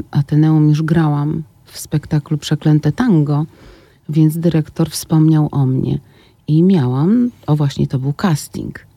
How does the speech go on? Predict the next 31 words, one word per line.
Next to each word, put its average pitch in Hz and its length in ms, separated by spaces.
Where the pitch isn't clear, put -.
To 147 60
wtedy 147 280
tak 147 180
się - 140
o 139 40
tym 147 200
nie 143 100
mówiło, 151 300
że 147 100
to 135 100
jest 127 200
casting. - 460
Czyli 139 200
Wojtek 147 360
Młynarski 135 560
dał 131 180
mi 131 160
piosenkę. 139 720
Pamiętam, 139 480
chciałabym, 139 800
a 131 140
boję 113 440
się. 151 360
Umówił 147 560
mnie 131 480
w 135 160
domu, 127 600
y, 123 220
w 127 80
mieszkaniu 131 800
Stokłosy - 840